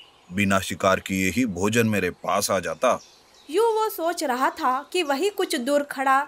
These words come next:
Speaker 2: सिम्बा बगीरा से कहता है,
Speaker 1: "देखो भाई बगीरा, मैं कुछ जरूरी काम से पास के जंगल में जा रहा हूँ।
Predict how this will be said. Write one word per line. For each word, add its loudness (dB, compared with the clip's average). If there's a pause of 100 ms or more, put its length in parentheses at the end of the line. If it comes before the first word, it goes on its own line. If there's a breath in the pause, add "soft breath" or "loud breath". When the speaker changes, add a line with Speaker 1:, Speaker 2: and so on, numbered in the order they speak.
Speaker 2:
सिम्बा 0
बगीरा -2
से -6
कहता -2
है, 0 (960)
Speaker 1:
"देखो 0
भाई -2
बगीरा, -2 (460)
मैं 0
कुछ -4
जरूरी 0
काम -2
से 0
पास -2
के -4
जंगल 0
में 0
जा 0
रहा 0
हूँ। -4